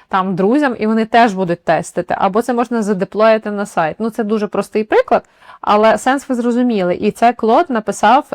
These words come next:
«Я не вмію кодити. Я дизайнер, креатор, так, A I креатор, ну я аж ніяк не, не кодер».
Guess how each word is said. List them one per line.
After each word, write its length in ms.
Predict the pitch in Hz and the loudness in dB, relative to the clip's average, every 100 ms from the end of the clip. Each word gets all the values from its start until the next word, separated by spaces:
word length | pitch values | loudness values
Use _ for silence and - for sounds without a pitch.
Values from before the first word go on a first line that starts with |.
| - | -10
«Я 260 | - 208 214 | -6 -2 0
не 140 | 214 | 0
вмію 360 | 196 214 208 180 | 2 2 2 0
кодити. 560 | - 175 165 165 - - - - - | 0 0 0 -6 -8 -10 -16 -20 -10
Я 380 | 185 214 202 180 | -2 2 2 0
дизайнер, 600 | 185 180 233 285 247 208 | -2 2 2 2 0 -2
креатор, 680 | - 202 185 254 277 214 202 | -2 0 2 2 2 -2 -2
так, 400 | - 196 220 - | -2 0 -2 -6
A 460 | - - 202 190 | -10 -6 -6 -2
I 240 | 214 254 254 | -2 -2 -4
креатор, 540 | 240 220 220 214 202 | -4 -2 -4 -6 -6
ну 80 | 208 | -4
я 200 | 208 - | -2 0
аж 220 | 208 165 | -2 0
ніяк 500 | 202 202 190 170 - | 0 0 2 2 0
не, 120 | 180 165 - | -6 -6 -6
не 260 | 190 202 185 | -6 -4 -4
кодер». 400 | - 233 302 | 0 2 2